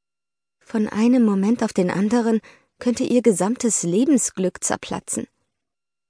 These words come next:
Wie würde sie das überleben? In einem schäbigen Mobilheim,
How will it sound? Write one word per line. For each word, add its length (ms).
Wie 300
würde 200
sie 140
das 200
überleben? 680
In 120
einem 220
schäbigen 560
Mobilheim, 880